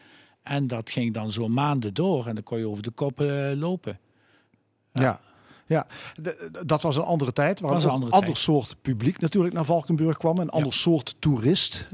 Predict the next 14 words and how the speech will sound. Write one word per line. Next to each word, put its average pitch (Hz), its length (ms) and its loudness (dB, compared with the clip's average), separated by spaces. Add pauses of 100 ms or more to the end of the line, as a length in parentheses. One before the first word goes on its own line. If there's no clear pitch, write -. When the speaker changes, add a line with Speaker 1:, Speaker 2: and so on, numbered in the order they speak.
Speaker 1:
Ja. 120 120 -14
Speaker 2:
Ehm, 139 640 4 (600)
is - 260 -4
het 139 240 -6
wat 131 180 -4
dat 147 100 0
betreft 131 300 -6
van, 131 240 0
zal - 200 -6
maar 127 80 -2
zeggen, 123 180 -4
het - 100 -10
volkse 165 320 -4
toerisme, 151 480 0